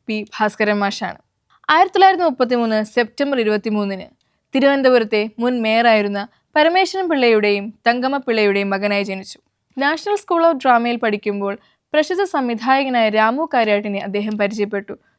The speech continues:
തുടർന്ന് രാമു കാര്യാട്ട് തന്റെ വരാനിരിക്കുന്ന മൂടുപടം എന്ന ചിത്രത്തിൽ മധു സാറിന് ഒരു വേഷം വാഗ്ദാനം ചെയ്യുകയും ചെയ്തു. മധു സാറിന്റെ സിനിമാ ജീവിതത്തിലെ ഏറെ ശ്രദ്ധേയമായ വേഷങ്ങളിലൊന്ന് രാമു കാര്യാട്ട് സംവിധാനം ചെയ്ത് ആയിരത്തി തൊള്ളായിരത്തി അറുപത്തഞ്ചിൽ പുറത്തിറങ്ങിയ ചെമ്മീനിലേതായിരുന്നു.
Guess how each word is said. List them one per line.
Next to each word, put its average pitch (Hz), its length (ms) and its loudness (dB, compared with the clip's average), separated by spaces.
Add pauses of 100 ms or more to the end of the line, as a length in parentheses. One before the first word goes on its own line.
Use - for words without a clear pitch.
(100)
തുടർന്ന് 214 560 0 (200)
രാമു 240 360 2
കാര്യാട്ട് 214 360 0
തന്റെ 208 160 -4
വരാനിരിക്കുന്ന 214 760 0
മൂടുപടം 320 600 0
എന്ന 262 120 -4
ചിത്രത്തിൽ 208 480 -8
മധു 202 240 -8
സാറിന് 202 360 -6
ഒരു 202 120 -8
വേഷം 202 400 -6
വാഗ്ദാനം 208 480 -4
ചെയ്യുകയും 202 460 -4
ചെയ്തു. - 280 -12 (200)
മധു 302 180 2
സാറിന്റെ 381 340 2
സിനിമാ 277 360 2
ജീവിതത്തിലെ 233 600 -2
ഏറെ 233 300 4
ശ്രദ്ധേയമായ 233 680 0
വേഷങ്ങളിലൊന്ന് 202 760 -2 (420)
രാമു 339 360 4
കാര്യാട്ട് 381 300 2
സംവിധാനം 269 600 0
ചെയ്ത് 220 400 -4
ആയിരത്തി 226 240 2
തൊള്ളായിരത്തി 233 260 2
അറുപത്തഞ്ചിൽ 214 500 0
പുറത്തിറങ്ങിയ 202 680 -2
ചെമ്മീനിലേതായിരുന്നു. 208 920 -2